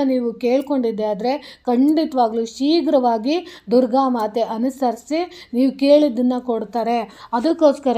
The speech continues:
ನೀವು ದುರ್ಗಾ ದೇವಸ್ಥಾನಗಳಿಗೆ ಕೊಡಿ. ಸಂಜೆ ಸಮಯದಲ್ಲಿ ದುರ್ಗಾ ನವರಾತ್ರಿ ಮಾಡ್ತಾ ಇರ್ತಾರೆ, ಅಲ್ಲಿ ನಿಮಗೆ ಏನಾದ್ರೂ ಅನುಕೂಲ ಇದ್ದು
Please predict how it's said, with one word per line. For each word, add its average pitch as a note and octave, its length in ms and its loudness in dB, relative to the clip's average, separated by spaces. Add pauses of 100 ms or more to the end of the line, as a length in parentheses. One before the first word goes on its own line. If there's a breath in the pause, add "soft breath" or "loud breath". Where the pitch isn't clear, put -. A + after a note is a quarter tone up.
ನೀವು A3 500 2 (200)
ದುರ್ಗಾ B3 440 4
ದೇವಸ್ಥಾನಗಳಿಗೆ G#3+ 1000 -2
ಕೊಡಿ. A3 720 -4
ಸಂಜೆ C4+ 400 4
ಸಮಯದಲ್ಲಿ C4 880 0 (120)
ದುರ್ಗಾ C4+ 380 4
ನವರಾತ್ರಿ C4 560 2
ಮಾಡ್ತಾ A3+ 360 -2
ಇರ್ತಾರೆ, G#3+ 760 -4
ಅಲ್ಲಿ D4 320 4
ನಿಮಗೆ C#4 420 4
ಏನಾದ್ರೂ D4 480 4
ಅನುಕೂಲ B3 460 2
ಇದ್ದು A3+ 460 2